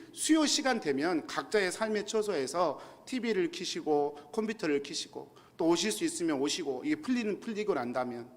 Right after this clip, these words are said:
오셔서 온 교우들이 환경과 여건과 상관없이 하나님의 이름을 부르며 말씀 앞에 설 수 있는 그런 시대가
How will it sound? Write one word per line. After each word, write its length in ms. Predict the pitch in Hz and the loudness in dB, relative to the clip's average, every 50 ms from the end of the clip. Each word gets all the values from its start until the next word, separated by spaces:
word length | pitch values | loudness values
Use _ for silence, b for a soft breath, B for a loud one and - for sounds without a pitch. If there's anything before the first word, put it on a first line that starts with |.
| B B B B B B B B B | B B B B B B B B B
오셔서 840 | - 175 185 202 220 220 196 165 156 165 175 147 120 - - - - - | 4 4 4 6 4 2 2 2 2 2 2 0 -2 -6 -10 -16 0 2
온 280 | 185 233 269 277 254 214 | 4 4 6 4 2 2
교우들이 600 | - 170 170 175 185 170 170 151 143 127 113 131 B B B B - | 2 2 2 2 4 2 2 2 2 0 -4 -8 B B B B 0
환경과 600 | - 240 240 233 208 220 208 196 185 185 170 151 | 0 2 2 4 4 4 4 4 2 2 2 2
여건과 380 | 156 156 156 170 160 156 139 143 | 2 2 2 0 0 2 0 0
상관없이 720 | 143 - 220 220 214 214 185 156 131 - - - 113 107 107 b b b b b | -2 -4 -4 -4 -2 -2 -2 -4 -6 -6 -8 -8 -10 -12 -16 b b b b b
하나님의 520 | - - 208 208 196 190 185 180 170 165 160 | -4 0 2 2 4 4 4 4 4 4 4
이름을 280 | 156 156 156 151 143 | 4 2 2 2 0
부르며 420 | 156 143 143 143 143 143 135 135 131 | -4 -4 -4 -2 0 -2 -2 -2 -2
말씀 420 | 131 127 139 135 135 - 214 220 | 0 0 2 2 0 0 0 0
앞에 180 | 202 196 - 185 | 0 -2 -2 -4
설 200 | 170 - 208 214 | -4 -2 -2 -4
수 180 | 208 - 180 | -4 -4 -4
있는 280 | 160 151 156 156 143 B B B B B - | -2 0 0 -2 -2 B B B B B -6
그런 320 | - - 175 190 196 190 | -2 2 2 2 2 2
시대가 520 | 180 - - - 190 151 127 127 127 131 | 0 -2 -4 -4 -4 -2 0 0 0 0